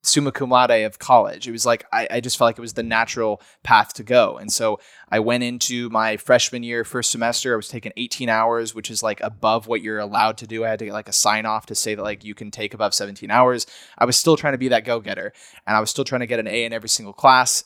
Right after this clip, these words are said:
And I did, I got a four point oh my first semester, but it came at so many expenses.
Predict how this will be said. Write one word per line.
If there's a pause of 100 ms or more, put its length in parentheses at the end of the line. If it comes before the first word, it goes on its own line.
And
I
did,
I
got
a
four
point
oh
my
first
semester, (500)
but
it
came
at
so
many (180)
expenses.